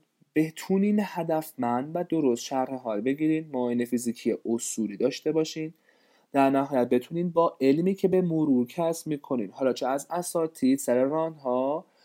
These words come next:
چه از توی کتاب‌ها، برای مریضتون تشخیص افراقی بذارین و بعد بتونین اون تشخیص‌های افراقی رو رد یا تایید بکنین. چطوری؟ با سوالات تکمیلی و معاینات بیشتر و بعد پاراکلینیک.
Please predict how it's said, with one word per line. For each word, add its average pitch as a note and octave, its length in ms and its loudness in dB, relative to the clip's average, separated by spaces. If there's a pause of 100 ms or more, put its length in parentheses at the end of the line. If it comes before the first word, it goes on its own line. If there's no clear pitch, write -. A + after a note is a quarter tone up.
(180)
چه - 120 -2
از C#3+ 220 0
توی C#3+ 140 2
کتاب‌ها، C#3+ 880 2 (320)
برای C#3+ 180 6
مریضتون E3+ 360 -2
تشخیص G3 300 0
افراقی F3 420 2
بذارین C#3 480 2
و A#2 40 0
بعد A#2 280 0
بتونین E3 320 0
اون D3+ 80 -10
تشخیص‌های F3 520 -2
افراقی D#3+ 400 -2
رو G#2+ 220 2
رد A#2+ 320 4 (480)
یا C#3+ 120 4
تایید G3 360 6
بکنین. A#2+ 500 0 (280)
چطوری؟ D3 460 4
با F3 160 6
سوالات D3+ 580 6
تکمیلی D#3 680 -2
و D3 120 0
معاینات C#3+ 460 -2
بیشتر A3 400 2
و A#3+ 80 6
بعد F#3 280 4
پاراکلینیک. A2+ 720 -4